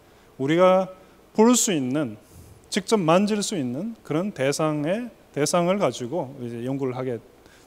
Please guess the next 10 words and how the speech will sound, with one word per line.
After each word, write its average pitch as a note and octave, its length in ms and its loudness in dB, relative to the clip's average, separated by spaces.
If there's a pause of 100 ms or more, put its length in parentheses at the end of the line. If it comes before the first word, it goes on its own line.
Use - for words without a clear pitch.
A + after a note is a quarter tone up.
됩니다. A#2+ 380 -2 (1800)
이제 E3+ 160 2
에스이엠은 G3 880 6
어떤 F3 280 6
거냐? C#3+ 640 4 (1200)
얘는 C#3+ 380 -2
스캐닝 G#3+ 440 2
일렉트론 F3 440 2
마이크로스코프란 C#3+ 840 0
것인데, B2+ 760 -2